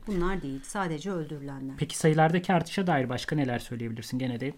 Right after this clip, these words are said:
Speaker 2: yani kilogram hesabına gireceğiz ama
Speaker 1: Mecburen oraya gireceğiz. Ya çok etkileyici bir şey bu, e, bu tablolarda.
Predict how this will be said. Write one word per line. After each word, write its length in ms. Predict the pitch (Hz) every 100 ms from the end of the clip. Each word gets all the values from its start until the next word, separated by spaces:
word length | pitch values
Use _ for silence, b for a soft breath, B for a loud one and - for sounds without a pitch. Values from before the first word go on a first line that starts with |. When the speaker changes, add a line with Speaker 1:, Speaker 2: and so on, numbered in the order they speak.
| -
Speaker 2:
yani 160 | 123
kilogram 380 | - 139 123 135
hesabına 440 | 131 139 127 131
gireceğiz 380 | 127 123 113 127
ama 340 | 175 151 175 -
Speaker 1:
Mecburen 580 | 220 226 226 247 294 247
oraya 300 | 202 202 196
gireceğiz. 640 | 170 170 175 208 262 277
Ya 240 | 262 277 233 - - -
çok 340 | - 349 294
etkileyici 640 | 269 - - 262 262 311
bir 40 | 285
şey 380 | - 196 170 156
bu, 300 | 185 320 -
e, 40 | 196 185 185 180 180
bu 80 | 190
tablolarda. 920 | 190 170 165 156 151 143 190 254